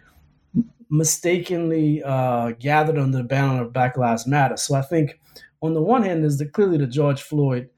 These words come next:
protests, which share a lot with the Freddie Gray, um,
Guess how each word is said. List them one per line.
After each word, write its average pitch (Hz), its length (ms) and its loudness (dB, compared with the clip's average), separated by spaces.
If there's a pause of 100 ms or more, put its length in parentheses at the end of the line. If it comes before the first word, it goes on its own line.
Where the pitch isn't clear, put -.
(260)
protests, 139 580 0
which 131 140 2
share 156 280 -2
a 139 80 0
lot 131 300 -2
with 120 140 -6
the 127 80 -8
Freddie 127 320 0
Gray, 123 420 -2 (720)
um, 117 580 -2